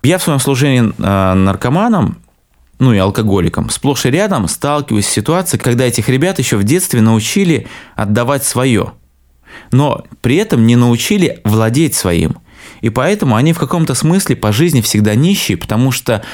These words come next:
они отдают то, что внутренне им, собственно говоря, и не принадлежит. И помните, апостол Павел все-таки, советуя коринфянам,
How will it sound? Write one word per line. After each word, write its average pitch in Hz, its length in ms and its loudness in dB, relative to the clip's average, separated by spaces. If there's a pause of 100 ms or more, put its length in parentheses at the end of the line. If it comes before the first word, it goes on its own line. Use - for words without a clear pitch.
(160)
они 143 260 2
отдают 127 440 2
то, 233 140 0
что 120 180 -2
внутренне 135 520 2 (440)
им, 170 320 2
собственно 120 360 -2
говоря, 123 360 2
и 135 320 0
не 120 200 4
принадлежит. 110 680 0 (460)
И - 100 -2
помните, 180 320 2
апостол 117 340 0
Павел 185 300 0
все-таки, - 340 -6
советуя 123 440 0
коринфянам, 110 720 0